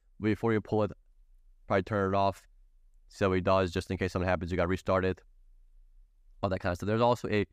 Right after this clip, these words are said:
one-to-three setting, uh, but I haven't seen one-to-three being, being used very often. It's usually, if they're good on one, one-to-two, then they're, they're stable enough to get it taken, taken out. Uh, with the C R T, he did very well overnight.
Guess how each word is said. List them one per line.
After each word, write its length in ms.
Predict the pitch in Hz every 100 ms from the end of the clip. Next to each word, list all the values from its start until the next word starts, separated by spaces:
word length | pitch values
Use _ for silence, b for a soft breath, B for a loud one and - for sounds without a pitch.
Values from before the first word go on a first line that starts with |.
| _ _
one-to-three 560 | 98 110 - 98 120 123
setting, 460 | - 113 117 113 - _ _ _ _ _ _ _ _ _
uh, 160 | 98 95
but 380 | 90 92 87 - _ _ - _ _
I 80 | 107
haven't 300 | 104 95 98
seen 280 | - 104 95
one-to-three 800 | 98 98 92 - 95 - 92 95
being, 500 | 85 90 85 85 82
being 200 | 90 90
used 180 | 90
very 120 | 87 85
often. 200 | 82 87
It's 80 |
usually, 340 | 110 92 98 90 _ -
if 100 | 98
they're 120 | 95
good 140 | 95 107
on 100 | 98
one, 160 | 101 - - -
one-to-two, 640 | 98 104 - - 117 107
then 360 | 92 87 87 85
they're, 320 | 92 90 87 - - - - -
they're 120 | 101 101
stable 320 | - 92 98
enough 240 | 92 92
to 160 | - 87
get 160 | 90
it 180 | 87 85 - - - - - -
taken, 440 | 107 95 95 85
taken 280 | - 90 85
out. 200 | 80 - - - _ _ - - - -
Uh, 120 | 107
with 140 | 107 110
the 100 | 113
C 220 | 123 127
R 160 | 127
T, 220 | 127 127 113
he 100 | 104
did 160 | 101
very 160 | 107 107
well 140 | 104
overnight. 560 | 98 101 101 101 107